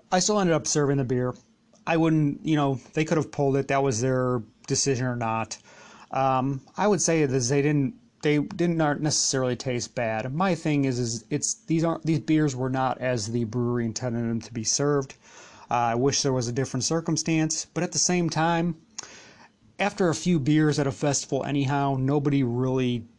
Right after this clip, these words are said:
can taste the pure essence of the beer anymore. It's just a fact. I mean, no, I'm not excusing it. I'm just saying, after a while, your taste buds are so destroyed, nobody can really tell a difference from beer to beer.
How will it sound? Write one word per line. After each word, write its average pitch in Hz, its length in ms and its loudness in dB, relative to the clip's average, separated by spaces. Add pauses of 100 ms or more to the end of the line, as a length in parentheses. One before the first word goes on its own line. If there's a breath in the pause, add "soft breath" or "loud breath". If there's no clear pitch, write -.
can 139 200 -2
taste - 680 -2
the 127 120 -2
pure 127 320 -2
essence 120 400 -4
of 110 100 -6
the 107 80 -8
beer 113 320 -8
anymore. 110 460 -8
It's - 180 -2
just 208 160 -2
a 175 60 0
fact. - 480 -4 (240)
I 156 160 0
mean, 151 400 2 (680 loud breath)
no, 147 140 2
I'm 160 160 2
not 165 160 4
excusing 165 540 2
it. 160 260 0
I'm 156 120 2
just 147 160 2
saying, 147 520 2
after 160 240 0
a 147 60 4
while, 151 400 4
your 127 200 2
taste 143 360 -2
buds 139 200 0
are 120 60 -2
so 147 180 0
destroyed, 131 560 0
nobody 147 280 0
can 131 180 -4
really 131 180 0
tell 127 260 -2
a 123 40 0
difference 117 360 -6
from 117 200 -8
beer 107 160 -4
to 104 60 -4
beer. 95 280 -12